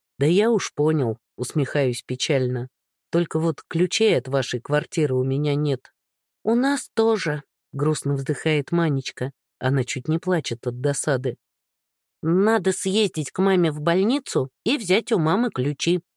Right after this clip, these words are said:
с непробиваемой уверенностью заявляет Сонечка. «Точно!» оживляется Маня. «Папа, поехали!» просит меня с азартом в глазах. «Девочки, мама заболела,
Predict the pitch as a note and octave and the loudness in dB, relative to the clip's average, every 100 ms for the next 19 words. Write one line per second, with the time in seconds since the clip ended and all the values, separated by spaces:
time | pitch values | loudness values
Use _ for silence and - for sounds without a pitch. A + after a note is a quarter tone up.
0 | _ _ - - C#3 C3+ C3+ D3+ C#3+ C#3 | _ _ -12 -4 -2 0 0 2 2 2
1 | C#3+ D3 D3+ G3 F3+ C#3 C#3 - C#3+ C3+ | 2 0 2 2 2 0 -2 -2 -2 0
2 | D3 D3+ D#3+ C#3+ - - D#3 C3 - B2 | 0 2 2 0 -2 -2 0 0 -4 -8
3 | B2+ _ _ _ _ _ - D4+ G#3 - | -8 _ _ _ _ _ 0 0 0 0
4 | E3 C3+ _ D#3+ D#3 E3+ E3 C#3 C3 D3 | 0 0 _ -2 0 2 2 2 0 0
5 | E3 D#3+ C3 A#2+ - _ _ _ C#4 B3 | 2 2 0 -2 -8 _ _ _ 0 2
6 | F3+ D3 - _ B3+ B3 C#4+ - G3 E3 | 0 -2 -8 _ 0 2 0 2 2 0
7 | C#3 _ _ - C#3+ - B2+ D3+ D3+ C3 | -2 _ _ -2 -2 -2 -4 0 0 0
8 | D#3+ D3 D3+ - C3 C3+ C3+ D3+ D3 C3 | -2 0 0 0 -2 -2 0 0 0 -2
9 | - _ _ _ _ - C#3+ C3 A2+ - | -4 _ _ _ _ -4 -2 -2 -4 -6
10 | A#2+ - _ _ _ D3+ F3+ E3+ C3+ C#3+ | -8 -8 _ _ _ 2 4 2 2 0
11 | D3 D#3 F#3 F3 A#2 | 0 2 2 2 -2